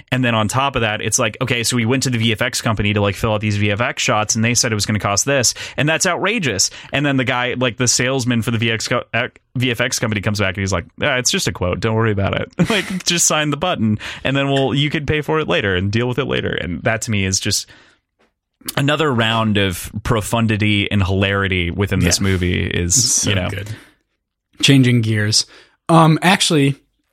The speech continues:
Speaker 2: tangentially related. Within the, the Hennessy headquarter, or not, uh,
Speaker 1: Mm-hmm.
Speaker 2: off-, offshore base, Pele <laughs> saying to Anne-Mar-, er,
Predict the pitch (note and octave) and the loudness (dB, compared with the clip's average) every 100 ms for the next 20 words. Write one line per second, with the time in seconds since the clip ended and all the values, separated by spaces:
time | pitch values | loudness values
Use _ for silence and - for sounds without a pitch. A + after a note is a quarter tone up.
0 | _ _ _ _ _ _ _ - B3 A#3 | _ _ _ _ _ _ _ -4 2 4
1 | G#3+ F#3+ A#2+ G#2+ G2 F#2+ F2+ F#2 G2+ - | 6 4 2 0 0 -2 -4 -8 -12 -16
2 | _ _ _ - C#3+ - E3+ E3+ E3+ D#3 | _ _ _ 2 4 6 6 6 6 2
3 | - _ _ _ _ _ - B2+ B2+ A#2+ | -2 _ _ _ _ _ -6 2 4 4
4 | A2+ - B2+ G#2+ - D3 C3+ C#3 B2 A#2+ | 0 -4 0 0 4 4 6 6 4 0
5 | A2 B2+ B2 A2+ A2 G2+ F#2+ F#2 _ C3+ | -2 0 0 0 -2 0 -4 -6 _ 0
6 | B2 A#2 A2+ - B2 A#2 A2 G#2 - B2+ | 2 2 0 0 4 4 4 0 2 2
7 | A2+ - - _ _ _ _ _ _ _ | 2 -2 -14 _ _ _ _ _ _ _
8 | - B2+ A#2 - A#2 G#2+ G#2 - G#2+ F#2+ | 2 2 4 2 2 2 -2 -2 -2 0
9 | - - - _ _ _ _ _ _ _ | 2 0 -2 _ _ _ _ _ _ _
10 | _ _ - G#3 D3+ G2+ A2+ A2+ - - | _ _ 4 6 4 2 0 -2 -4 -12
11 | - - - C#3+ B2 A#2+ C#3 B2 B2 B2 | -20 -2 2 4 4 4 2 4 2 4
12 | A#2 A#2+ C#3 B2+ | 2 0 0 -2